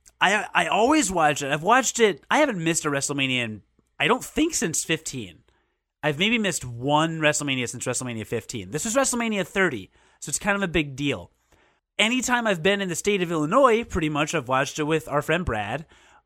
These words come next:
uh, o-, and or John, if he's around, or one of our other friends, Guy, who co-hosted a few episodes ago. I, I watch it with friends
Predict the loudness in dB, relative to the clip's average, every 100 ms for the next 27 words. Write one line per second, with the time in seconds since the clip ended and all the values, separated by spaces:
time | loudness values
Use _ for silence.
0 | _ -4 -2 -2 -2 -2 0 4 4 4
1 | 2 2 4 6 6 4 2 -4 -8 -2
2 | 2 6 6 6 2 0 -2 0 0 0
3 | 0 0 -2 0 2 2 0 -2 -10 -8
4 | -2 -2 0 0 0 -2 -4 0 2 4
5 | 4 0 -4 -6 -4 -2 -4 -4 -8 -8
6 | -6 -6 -6 -10 -10 -8 -6 -8 -10 -20
7 | -4 0 2 2 2 0 -2 -2 -2 -2
8 | -2 -2 -2 -6 -8 -12